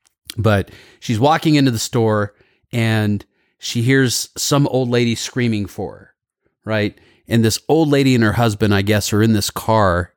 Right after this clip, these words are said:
and she, like, cracks the window and rolls it down a little bit.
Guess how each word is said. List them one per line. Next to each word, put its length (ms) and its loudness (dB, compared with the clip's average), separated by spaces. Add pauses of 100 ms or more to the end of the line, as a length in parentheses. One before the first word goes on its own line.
(140)
and 220 -2
she, 160 -4
like, 180 0
cracks 320 -4
the 100 -4
window 280 2
and 120 0
rolls 240 2
it 100 -6
down 240 0
a 60 -2
little 200 -4
bit. 380 -6